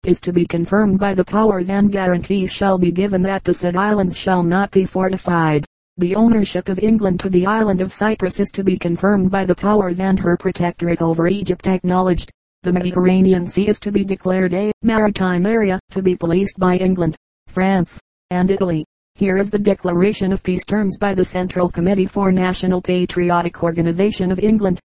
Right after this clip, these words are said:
"Great Britain can never willingly make peace with Germany until the power of Prussian militarism is completely destroyed and there is no possibility of our children or our children's children being forced again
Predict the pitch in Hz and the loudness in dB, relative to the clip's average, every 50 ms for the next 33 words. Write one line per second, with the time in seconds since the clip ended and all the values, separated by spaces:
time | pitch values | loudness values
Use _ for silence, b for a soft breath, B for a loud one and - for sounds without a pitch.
0 | _ _ - - 196 190 185 180 - - 170 190 196 185 - 196 190 185 180 202 | _ _ -6 -2 0 2 2 0 0 0 0 0 2 0 0 0 2 2 2 2
1 | 202 196 185 185 202 202 202 202 196 196 190 185 185 180 175 170 - _ - 185 | 2 2 2 2 2 2 2 2 2 2 4 4 4 4 4 2 0 _ -4 -4
2 | 196 - - 202 190 180 - 180 202 214 220 208 185 175 175 185 190 190 - 196 | -4 -4 -2 -2 -2 0 2 2 4 4 4 2 0 -2 -2 0 -2 0 0 0
3 | 190 180 180 175 - - 196 196 180 180 180 185 190 - - - 190 190 190 - | 0 0 0 -2 0 0 2 2 2 2 2 0 -2 -4 -2 0 0 0 0 0
4 | 180 180 175 190 202 214 214 214 208 202 185 180 175 165 180 185 - - 185 185 | 0 2 2 4 2 2 2 2 2 2 2 2 2 2 0 0 0 -2 -2 -2
5 | 180 - 175 175 175 170 175 170 170 175 165 - - 175 170 190 185 185 190 190 | 0 0 0 0 0 0 -2 -2 -2 -2 -4 -2 -2 0 0 0 0 0 0 0
6 | 190 185 180 180 175 180 185 190 196 196 196 190 185 - 180 175 175 - 165 165 | 2 2 2 2 2 0 0 0 2 2 2 2 0 0 -2 -2 -2 -2 -2 -2
7 | 175 190 202 202 185 175 170 185 185 185 180 175 170 170 165 - - 196 208 202 | 0 2 2 2 2 2 0 0 0 0 2 2 2 0 0 0 0 0 0 0
8 | 196 185 175 175 185 190 185 180 175 170 170 165 - - 175 170 170 165 170 170 | 0 -2 0 0 0 0 0 2 2 2 2 0 -2 -2 -2 -2 0 0 -2 -2
9 | 165 165 - - - 196 202 208 196 180 175 175 175 185 185 180 175 180 - 196 | -2 -2 -2 -2 0 0 0 0 0 -2 0 0 2 2 2 2 0 0 -2 -2
10 | 185 180 - - 185 180 185 180 185 185 170 160 | -2 -2 -2 -4 -4 -2 0 2 2 2 0 -2